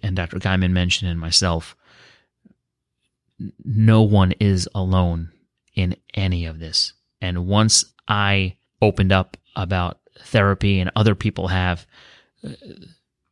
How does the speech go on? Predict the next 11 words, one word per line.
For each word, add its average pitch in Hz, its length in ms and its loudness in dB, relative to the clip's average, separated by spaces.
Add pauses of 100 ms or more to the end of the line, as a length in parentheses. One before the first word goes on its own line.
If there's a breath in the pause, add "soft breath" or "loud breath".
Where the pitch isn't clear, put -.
(100)
the 104 400 -6
people 113 520 2 (640)
that 107 320 2
are 98 140 4
all 107 380 4
seeking 107 500 2
these 101 220 2
treatments 92 600 -2
daily, 98 560 2
weekly, 95 460 0
monthly 90 500 0